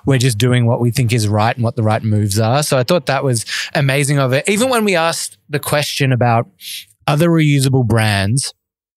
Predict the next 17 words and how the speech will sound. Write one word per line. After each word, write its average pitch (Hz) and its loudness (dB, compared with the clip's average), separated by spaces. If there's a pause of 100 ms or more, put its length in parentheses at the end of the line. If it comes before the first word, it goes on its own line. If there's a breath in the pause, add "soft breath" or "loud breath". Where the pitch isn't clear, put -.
(200)
and 143 2
how 127 2
they're 131 2
launching 120 2 (500 loud breath)
all - 2
these 123 2
seasonal 120 0
editions, 110 0
different 123 -2
colors, 110 0 (640 loud breath)
um, 120 2 (480)
uh, 160 0
how 156 2
can 202 0
you 196 2
be 170 2
pushing 156 2